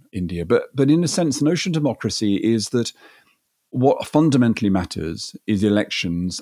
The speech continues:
and power being able to change depending on the outcomes of elections.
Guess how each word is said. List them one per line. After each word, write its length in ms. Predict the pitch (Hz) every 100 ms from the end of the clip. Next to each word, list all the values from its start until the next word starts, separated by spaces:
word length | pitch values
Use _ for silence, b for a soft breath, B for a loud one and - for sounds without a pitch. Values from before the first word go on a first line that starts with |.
| -
and 360 | 98 95 95 85
power 480 | - 107 104 98
being 240 | 90 95 92
able 300 | 95 90 87
to 100 | -
change 440 | - 90 85 -
depending 380 | - 101 90 85
on 100 | 85
the 120 | 87
outcomes 500 | 87 85 - 82 82
of 80 | 85
elections. 720 | 85 - - - - - -